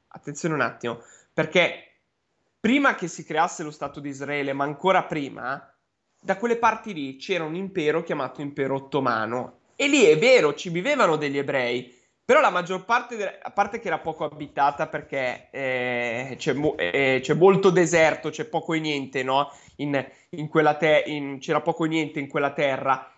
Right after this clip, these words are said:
era quindi poco abitata, c'erano, c'erano delle po-, delle popolazioni, c'erano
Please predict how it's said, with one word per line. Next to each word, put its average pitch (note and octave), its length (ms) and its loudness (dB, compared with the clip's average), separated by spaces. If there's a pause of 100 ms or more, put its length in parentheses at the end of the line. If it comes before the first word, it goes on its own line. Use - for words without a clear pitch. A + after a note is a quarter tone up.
era D3 180 0
quindi E3 240 -4
poco D#3+ 280 -4
abitata, C#3+ 580 -2
c'erano, D#3 680 -2 (920)
c'erano E3 320 2
delle D#3+ 200 0
po-, B2 180 -8
delle D#3 280 0
popolazioni, G3+ 680 -2
c'erano C#3+ 560 0